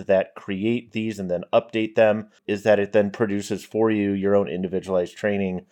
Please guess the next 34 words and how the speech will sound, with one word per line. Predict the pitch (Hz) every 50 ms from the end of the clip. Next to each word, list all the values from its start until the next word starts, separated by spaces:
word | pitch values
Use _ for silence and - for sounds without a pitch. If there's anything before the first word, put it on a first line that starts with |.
| _ _ - - _ -
program. | - 185 208 190 135 120 110 110 113 123 120 - - - _ _ _ -
Um, | - 110 110 107 104 101 101 101
there's | 104 110 107 107
obviously | 117 107 104 107 104 - 110 98
plans | - - 110 104 101 101 101 98 95 - -
to | - - - - 110 104 101 98 98 98 95 95 95 95 92 98 -
make | 95 107 101 95 -
that | - 98 90 -
more | 98 95 95 92
robust | 90 85 80 80 120 143 147 143 - -
moving | 131 127 127 123 120 113 107 104 104 - _
forward, | _ - - 127 127 127 127 123 120 120 120 117 117 _ _ _ _ _ _ -
you | - 87
know, | 82 80 _ _ _ -
videos, | 104 110 107 104 101 101 95 95 95 95 - -
things, | - 98 98 92 92 92 90 -
so | - 104 95 90
on | 82
and | 80 78
so | - 117 107 98
forth. | - - 98 95 95 95 - _
But | - 104 92 90 - - -
like | 120 123 123
I | -
said, | 160 139
I'm | 117 104 95
super | - - 147 143 - 135 123
interested | 120 120 120 117 117 117 - 127 113 101
to, | - - 107 104 101 101 98 101
to | - - - 98
give | 90 101 101 82 82
this | 101 104 - -
a | 131
run, | 123 127 139 156 175